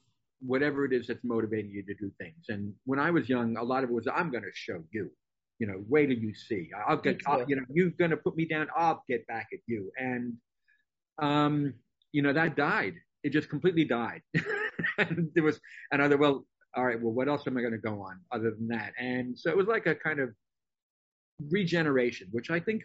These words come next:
Speaker 1: artists need to do periodically. They need some downtime. And so I had been working on this project off and on for years, and I thought, "All right, let's put it aside and see how we come out at, come out again." And I've picked it up again.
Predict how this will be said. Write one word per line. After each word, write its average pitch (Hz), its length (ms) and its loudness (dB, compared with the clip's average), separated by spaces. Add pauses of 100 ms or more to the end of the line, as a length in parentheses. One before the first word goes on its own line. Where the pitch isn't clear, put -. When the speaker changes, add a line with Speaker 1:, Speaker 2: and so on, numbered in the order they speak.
Speaker 1:
artists 170 380 -2
need 170 160 0
to 165 80 -4
do 202 140 -4
periodically. 101 580 -4
They 113 120 0
need 156 320 0
some 170 200 -4
downtime. 151 640 -4
And 101 120 -14
so 127 260 0
I 127 120 2
had 131 140 0
been 127 120 -2
working 151 260 -4
on 156 120 -4
this 135 120 -8
project 117 400 -6
off 117 220 -4
and 135 80 -6
on 117 300 -4
for 107 160 -6
years, 110 480 -2
and 113 140 -6
I 117 60 -6
thought, 113 240 -6
"All 135 80 -4
right, 127 200 -2
let's 131 140 -8 (100)
put 156 80 0
it 151 80 -8
aside 104 480 -6
and 104 160 -12
see 120 260 -10
how 107 180 -6
we 104 240 -10
come 101 120 -16
out 95 200 -12
at, 92 100 -14 (440)
come 104 120 -20
out 90 100 -18
again." 87 320 -18 (800)
And 156 140 4
I've 160 200 4
picked 202 180 0
it - 80 4
up 165 140 2
again. 120 260 -4